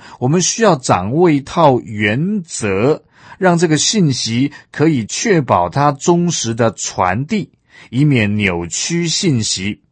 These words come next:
这就是释经学，hermeneutics，它的主要功用。所以基本上来说，释经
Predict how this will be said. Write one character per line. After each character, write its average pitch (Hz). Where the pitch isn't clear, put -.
这 240
就 220
是 202
释 185
经 156
学， 98
hermeneutics， 123
它 113
的 98
主 87
要 107
功 143
用。 156
所 254
以 147
基 233
本 95
上 139
来 95
说， 151
释 -
经 165